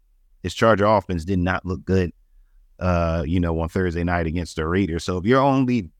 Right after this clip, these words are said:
huge test, maybe if a Bengals team who has looked well and played well with Jake Browning, who's also competing for a playoff spot,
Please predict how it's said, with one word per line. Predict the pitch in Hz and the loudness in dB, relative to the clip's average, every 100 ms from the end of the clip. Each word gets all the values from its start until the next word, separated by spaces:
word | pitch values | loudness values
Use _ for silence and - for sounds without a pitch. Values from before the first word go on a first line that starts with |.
| _ | _
huge | - 120 127 - _ | -2 2 2 0 _
test, | - 107 117 - | -4 0 0 0
maybe | 92 92 101 110 113 113 _ _ - | -2 0 0 0 0 -2 _ _ -4
if | 104 | 0
a | 98 | 0
Bengals | 78 98 107 101 90 | 0 0 2 0 -2
team | 110 104 | -2 -2
who | 95 92 | -2 -4
has | 92 98 104 101 90 | 0 0 2 0 -2
looked | 95 104 - | 0 0 -2
well | 78 92 98 101 101 _ _ _ _ _ _ - | -2 0 2 2 -2 _ _ _ _ _ _ -2
and | 95 - | -2 0
played | 101 101 98 | 2 2 2
well | 104 98 | 2 2
with | 95 80 | 0 0
Jake | 98 90 | 0 0
Browning, | 82 95 95 92 | 0 0 0 -2
who's | 90 85 | -4 -2
also | 95 - | -2 -4
competing | 92 104 92 | -4 0 0
for | 98 92 | 0 0
a | |
playoff | 101 95 95 | 2 0 0
spot, | - 101 98 | 0 0 0